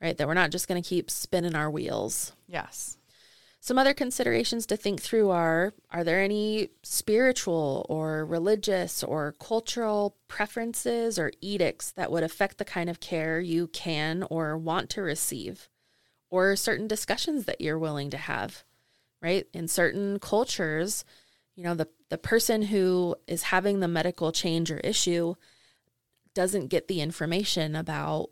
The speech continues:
Speaker 1: what's going on with them. It goes to the family, and then the family decides what the care plan is gonna be.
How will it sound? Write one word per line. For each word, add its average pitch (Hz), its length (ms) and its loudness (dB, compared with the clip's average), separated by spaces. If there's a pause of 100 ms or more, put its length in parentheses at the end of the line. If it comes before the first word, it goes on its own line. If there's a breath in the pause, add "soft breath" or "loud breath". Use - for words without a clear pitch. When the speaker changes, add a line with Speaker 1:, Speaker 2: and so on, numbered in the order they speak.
(220)
Speaker 1:
what's - 260 -2
going 165 220 0
on 165 160 2
with 175 140 0
them. 101 200 -4
It - 120 -8
goes 165 240 2
to 180 120 -4
the 160 100 -2
family, 170 680 -2 (160)
and 170 120 -4
then 156 100 -2
the 147 100 -4
family 196 400 2
decides 156 640 -2
what 165 260 0
the 160 400 -2 (160)
care 160 260 0
plan - 320 -6
is - 140 -8
gonna - 200 -6
be. 156 340 -8